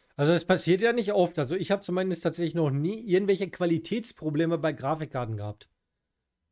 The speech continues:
Ne, ich hab's ja grad schon gesagt, ich habe jetzt auch keine hundert Grafikkarten getestet in meinem Leben oder so. Aber trotz allem, äh, alle Grafikkarten sahen nach vielen Betriebsstunden noch genauso aus wie vorher, waren irgendwie nicht billig verarbeitet, schlecht verarbeitet oder sonst was.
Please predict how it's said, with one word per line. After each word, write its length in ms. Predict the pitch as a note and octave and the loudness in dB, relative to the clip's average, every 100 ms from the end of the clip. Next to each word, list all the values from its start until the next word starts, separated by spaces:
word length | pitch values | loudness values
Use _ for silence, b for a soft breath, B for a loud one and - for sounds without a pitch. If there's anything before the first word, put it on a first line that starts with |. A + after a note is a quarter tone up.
| _ | _
Ne, 220 | D3+ G3 | 2 2
ich 260 | G#3 F3+ C3+ | 2 -2 0
hab's 140 | E3+ | 2
ja 80 | F#3 | 2
grad 180 | C#3 E3+ | 2 0
schon 140 | G3 | 2
gesagt, 200 | E3+ D#3+ | 2 0
ich 100 | D3 | -2
habe 120 | D3 F3 | -2 -2
jetzt 140 | D#3+ | -2
auch 120 | D3+ | -4
keine 380 | - D#3+ D#3+ D3 | -2 0 2 2
hundert 300 | C#3 F3 A#2+ | 0 0 -2
Grafikkarten 500 | D3 F3+ D3+ C#3+ C#3 | -4 -6 -4 -4 -4
getestet 420 | B2+ D3+ C#3+ C#3 | -6 -6 -8 -8
in 80 | C#3 | -6
meinem 180 | C3+ C3 | -4 -2
Leben 200 | C3+ C#3 | -2 -2
oder 140 | C3+ | -4
so. 240 | B2+ D#3+ D#3+ B B | 0 -2 -2 B B
Aber 140 | - C#3 | -2 0
trotz 240 | D#3+ D#3+ | 2 0
allem, 400 | - C3 F3+ G3 b b b | 0 0 0 -2 b b b
äh, 60 | D3+ D3 D3+ F3+ | 0 2 2 0
alle 220 | G3+ E3 F3+ | 0 0 0
Grafikkarten 640 | A#2 D#3 E3 E3 F3 D#3+ | 0 -2 -2 0 0 2
sahen 180 | C#3+ D#3+ | 0 0
nach 140 | E3 | -2
vielen 180 | - F3 | 0 0
Betriebsstunden 500 | D#3+ - F#3+ - E3+ | 0 -4 -6 -4 -2
noch 100 | D#3+ | 0
genauso 340 | D3+ D#3+ E3+ | 0 0 0
aus 160 | F3 - | 0 -2
wie 60 | C3+ | -4
vorher, 500 | E3+ F#3+ G3 F3+ C3+ | 2 4 4 2 -2
waren 280 | C#3+ D#3+ | -4 -4
irgendwie 280 | G3 E3 E3 | 0 0 2
nicht 180 | D#3 D3 | 0 0
billig 240 | D#3 D#3+ | 0 0
verarbeitet, 640 | - D#3 C#3 E3 F#3+ E3+ - | 0 -6 -4 -2 -2 -4 -8
schlecht 260 | - E3+ | -6 -6
verarbeitet 380 | - E3+ E3 D3+ | -2 -2 -2 -2
oder 100 | D3+ | -4
sonst 280 | C3 E3+ - | -2 -4 0
was. 160 | E3 | -2